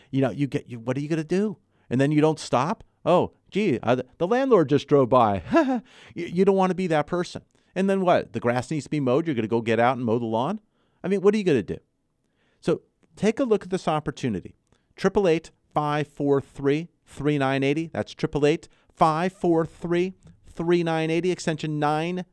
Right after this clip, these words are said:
zero one. We have a lot of property right now that is available.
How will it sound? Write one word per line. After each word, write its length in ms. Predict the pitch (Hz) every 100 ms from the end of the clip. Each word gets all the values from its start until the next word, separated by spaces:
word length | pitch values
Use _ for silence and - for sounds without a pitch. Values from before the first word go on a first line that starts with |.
| - -
zero 640 | 123 147 160 156 151 147 _ -
one. 840 | 123 123 131 147 143 135 107 92 - _ _ -
We 100 | 131
have 120 | 120
a 40 | 123
lot 240 | 120 147
of 60 | 170
property 420 | 160 151 165 156
right 240 | 123 143
now 200 | 127 139
that 120 | 135 120
is 160 | 143
available. 540 | 165 160 147 151 175